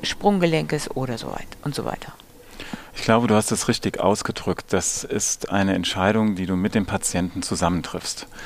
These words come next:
Speaker 2: Und dass wir jetzt die ganze Zeit noch nicht über Operationen gesprochen
Speaker 1: Mhm.
Speaker 2: haben, ist letztendlich auch der normale Ablauf in der Betreuung der Patienten.
Speaker 1: Mhm.
Speaker 2: Stell dir mal vor, du kommst als Patient zu einem Orthopäden, was auch immer,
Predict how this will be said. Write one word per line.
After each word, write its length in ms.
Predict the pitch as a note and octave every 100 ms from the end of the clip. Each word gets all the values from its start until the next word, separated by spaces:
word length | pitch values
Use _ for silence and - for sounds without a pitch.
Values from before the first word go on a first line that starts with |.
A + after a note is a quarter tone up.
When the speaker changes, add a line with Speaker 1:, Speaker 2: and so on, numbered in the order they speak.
| - - - - -
Speaker 2:
Und 520 | - G2+ F#2 - - G2+
dass 180 | F#2+ G#2
wir 80 |
jetzt 220 | G2+ - G#2
die 40 |
ganze 280 | - G2+ G2
Zeit 420 | - F#2+ F#2+ -
noch 120 | F#2
nicht 200 | G#2+ -
über 160 | F#2 F2
Operationen 720 | F#2 E2+ - - F#2+ A2 A2
gesprochen 500 | F#2 - G2 - A#2
Speaker 1:
Mhm. 120 | G#2
Speaker 2:
haben, 680 | A2 A2+ - A2+ A2+ G#2+ - - - - - -
ist 460 | A3+ - - - -
letztendlich 540 | G2+ - G#2 A#2 A#2+ G2+
auch 100 | -
der 140 | G#2
normale 400 | F#2 F2 G2+ G2+
Ablauf 380 | G2 - G2+ -
in 60 |
der 80 | F#2
Betreuung 440 | F2 - G#2 G2+ F2+
der 80 |
Patienten. 640 | E2+ F2+ - F#2 G2 - - - - - - - - -
Speaker 1:
Mhm. 240 | D#3 F#3+
Speaker 2:
Stell 200 | - F2+
dir 60 | F2+
mal 100 | F2
vor, 240 | - G2+
du 60 | G2
kommst 340 | - G2 -
als 240 | - E2+ -
Patient 440 | - - F2+ G2
zu 140 | - G2
einem 360 | F2+ F2 E2+ E2+ - - - - - -
Orthopäden, 800 | F2 E2 - G2 G2+ G2 F#2+ F2
was 180 | G#2+
auch 100 | F#2+
immer, 360 | - G2+ B2